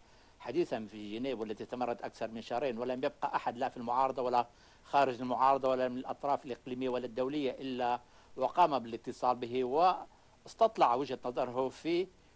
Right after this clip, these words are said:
آلية وكيفية الوصول إلى حل الأزمة السورية. على الرغم أن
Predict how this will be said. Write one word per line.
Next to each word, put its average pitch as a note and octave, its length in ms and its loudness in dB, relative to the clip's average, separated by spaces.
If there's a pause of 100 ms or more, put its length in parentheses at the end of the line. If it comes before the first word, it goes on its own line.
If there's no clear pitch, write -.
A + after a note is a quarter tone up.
(200)
آلية E3+ 460 2
وكيفية C3 720 0
الوصول B2+ 380 -4
إلى A#2 180 -4
حل B2+ 280 -2
الأزمة A2 380 -8
السورية. G#2 520 -14 (580)
على G3+ 340 4
الرغم E3 440 4 (140)
أن C3 320 -6